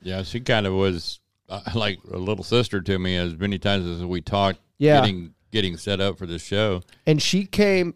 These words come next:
Speaker 2: she came in here and I was in the back, um, directing. And whenever I came out in between services, she was standing out in the lobby and me and her were talking. I look over and I see Pastor Kevin.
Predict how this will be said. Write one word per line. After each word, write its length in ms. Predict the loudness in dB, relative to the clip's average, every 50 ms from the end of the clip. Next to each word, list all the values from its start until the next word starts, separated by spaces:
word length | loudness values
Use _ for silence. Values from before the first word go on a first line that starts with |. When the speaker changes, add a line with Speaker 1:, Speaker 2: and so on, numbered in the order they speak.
| _ _ -8
Speaker 2:
she 180 | -4 -4 -2
came 260 | 0 2 2 2 2
in 140 | 2 2 2
here 380 | 2 2 2 2 0 -2 -4 -8 -14 _ _ _ -4
and 260 | 0 2 2 2 2
I 120 | 4 4 6
was 200 | 6 6 6 6
in 120 | 4 2
the 60 | 2 2
back, 360 | 4 4 4 4 4 2 -2 -6 -16 -20 -20 -20 -8 -2
um, 360 | 0 2 2 2 0 -2 -4
directing. 720 | -4 0 2 4 4 4 2 2 0 -2 -2 -2 -4 -6 -6
And 120 | -2 0 2
whenever 260 | 2 4 4 4 4
I 80 | 2 2
came 240 | 2 2 0 2
out 160 | 2 0 0 0
in 100 | -2 -4
between 360 | -4 -4 -4 -4 -4 -4 -4
services, 520 | -2 -2 0 0 0 -2 -2 -4 -6 -6
she 200 | -4 -2 0 0
was 120 | 0 0 0
standing 380 | 0 0 2 2 2 0 0
out 120 | -2 -2 -4
in 40 |
the 60 | -4 0
lobby 320 | 4 4 4 4 4 2
and 80 | 0 0
me 80 | 0
and 100 | -2 -2
her 100 | -2 -2
were 120 | -2 -2 -2
talking. 480 | 0 2 2 2 2 0 -4 -6 -8 -10 _ _ _ _ _ -20 -20 -20 -20 -12 -4
I 140 | -2 0 2
look 240 | 2 2 2 4
over 180 | 4 4 4 4
and 80 | 2 0
I 60 | 0
see 200 | -2 -2 -2 -4
Pastor 440 | 0 2 2 2 2 0 -2 -6 -4
Kevin. 380 | 0 2 2 2 2 0 -4